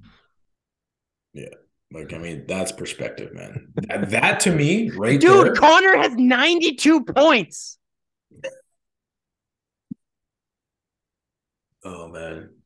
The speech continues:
Speaker 1: He who must not shave, you mean?
Speaker 2: McNeckbeard has ninety-two points.
Speaker 1: Instead of he who must not be named, it's he who must not
Speaker 2: He who
Speaker 1: shave.
Speaker 2: must not shave ever.
Speaker 1: But that to me, that's the season right there in a nutshell, right there.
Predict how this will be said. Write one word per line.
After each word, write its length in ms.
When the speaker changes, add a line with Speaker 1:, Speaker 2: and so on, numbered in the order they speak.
Speaker 1:
He 220
who 200
must 240
not 180
shave, 260
you 60
mean? 300
Speaker 2:
McNeckbeard 760
has 160
ninety-two 720
points. 640
Speaker 1:
Instead 360
of 120
he 200
who 140
must 180
not 180
be 80
named, 220
it's 100
he 160
who 100
must 200
not 160
Speaker 2:
He 60
who 80
Speaker 1:
shave. 80
Speaker 2:
must 200
not 160
shave 460
ever. 340
Speaker 1:
But 140
that 160
to 80
me, 200
that's 460
the 120
season 360
right 160
there 220
in 60
a 40
nutshell, 460
right 340
there. 340